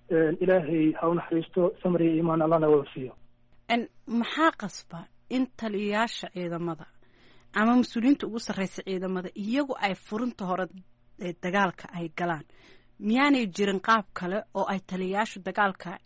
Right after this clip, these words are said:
Speaker 2: ku hogaamin karaan iyagoo aan khatar weynna qaadan, niyadda ciidankana ilaaliya? Ma jirtaa qaab kale oo ciidanku u dagaal geli karo?
Speaker 1: Een, waa mahadsan tahay, way jirtaa, een, balse waa dareemi kartaa duruufaha dalkeenna uu ku xeeran hadda.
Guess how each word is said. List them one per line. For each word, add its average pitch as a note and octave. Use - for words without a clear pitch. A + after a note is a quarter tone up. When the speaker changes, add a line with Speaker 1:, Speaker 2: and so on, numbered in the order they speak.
Speaker 2:
ku -
hogaamin F3+
karaan F#3
iyagoo F#3+
aan F3
khatar -
weynna F#3+
qaadan, E3
niyadda A#3+
ciidankana G3
ilaaliya? E3
Ma A#3+
jirtaa G#3
qaab G3+
kale F#3
oo E3+
ciidanku F#3
u E3+
dagaal E3
geli E3
karo? -
Speaker 1:
Een, F3
waa A3
mahadsan A3+
tahay, D#3+
way G3+
jirtaa, F#3
een, D#3
balse E3
waa F3+
dareemi F3+
kartaa D#3
duruufaha D#3+
dalkeenna D3+
uu C#3
ku F3
xeeran C#3+
hadda. F#3